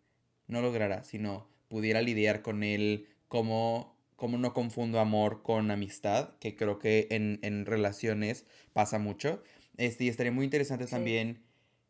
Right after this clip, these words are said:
Speaker 1: que siguiera escribiendo, porque creo que eso le ayudó, el poema que escribió sobre el corazón,
Speaker 2: Ah.
Speaker 1: aunque no, no era el mejor
Speaker 2: Sí.
Speaker 1: escrito, tal vez,
Speaker 2: <laughs>
Speaker 1: estaba muy bonito,
Speaker 2: Sí.
Speaker 1: y, eh, o sea, viniendo de Adam, que es una persona que no,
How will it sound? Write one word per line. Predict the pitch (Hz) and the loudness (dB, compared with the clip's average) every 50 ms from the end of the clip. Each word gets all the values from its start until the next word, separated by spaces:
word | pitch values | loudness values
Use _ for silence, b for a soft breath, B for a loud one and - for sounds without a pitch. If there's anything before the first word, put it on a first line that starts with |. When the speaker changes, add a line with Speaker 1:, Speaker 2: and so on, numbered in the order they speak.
| _ - | _ -4
Speaker 1:
que | - 131 | -2 -2
siguiera | 123 127 123 113 120 123 135 147 | 0 0 -2 0 2 2 4 2
escribiendo, | 147 151 - - 127 117 113 113 113 113 113 107 107 | 2 0 -2 -4 -2 0 0 0 0 0 -2 -2 -2
porque | - 123 110 110 | -4 -8 -10 -8
creo | - 117 117 110 | -6 -4 -4 -2
que | - 131 | -2 -2
eso | 131 - 147 | -2 -2 -2
le | 143 | -2
ayudó, | 135 127 113 107 104 107 110 110 | -2 0 0 0 0 2 2 2
el | 110 110 107 | 2 0 0
poema | - 113 113 113 117 123 - | -2 -2 0 0 0 -2 -4
que | 147 | -6
escribió | 139 - - 127 120 107 107 107 104 104 104 104 107 107 107 | -10 -8 -8 -6 -4 -2 0 0 0 0 0 0 -2 -2 -4
sobre | 127 123 120 113 | -4 -6 -6 -6
el | 113 107 | -6 -6
corazón, | - 110 107 98 101 - - - 214 | -4 -2 -2 -2 -2 -4 -2 0 2
Speaker 2:
Ah. | 208 202 220 220 220 220 220 220 220 220 - | 4 6 8 10 10 12 10 10 8 4 0
Speaker 1:
aunque | - 127 127 - 135 | 0 0 0 0 0
no, | 127 127 123 123 - - | 0 2 0 0 0 -2
no | 117 117 120 | -2 0 2
era | 123 123 | 2 2
el | 123 131 | 2 2
mejor | 143 143 143 - - 120 120 120 | 0 0 0 0 2 4 4 4
Speaker 2:
Sí. | 123 | 4
Speaker 1:
escrito, | - - - - 131 123 113 - 120 120 | 2 0 -2 -2 -2 0 0 -2 -4 -4
tal | - 120 117 113 | -2 -2 -2 0
vez, | 113 113 113 113 113 - - - | 4 4 4 4 2 -2 -10 -20
Speaker 2:
<laughs> | - - | -12 -4
Speaker 1:
estaba | - 139 147 - 151 151 160 | -4 -2 0 2 2 2 2
muy | 170 185 185 | 2 0 -4
bonito, | 175 175 165 165 165 - - 160 139 | -4 -4 -6 -6 -6 -2 0 2 4
Speaker 2:
Sí. | 127 104 101 98 127 | 6 4 4 4 4
Speaker 1:
y, | 127 123 120 113 - - - | 2 2 2 0 -2 -4 -6
eh, | - - | -8 -6
o | - 120 | -6 -6
sea, | - 131 120 117 | -2 0 0 0
viniendo | 107 110 123 120 120 120 117 120 123 127 | 0 -2 -2 -2 0 -2 -2 -2 -2 -2
de | 139 143 123 | 0 0 2
Adam, | 113 113 113 117 117 113 120 120 - | 2 2 2 0 0 -2 -4 -8 -6
que | 120 113 | -6 -6
es | 110 117 | -6 -6
una | 110 117 117 - | -6 -8 -6 -8
persona | 113 113 - 113 110 110 110 110 | -8 -10 -8 -6 -4 -4 -4 -4
que | - 113 | -4 -2
no, | 107 107 104 104 107 107 - - | -2 0 0 0 0 -2 -4 -6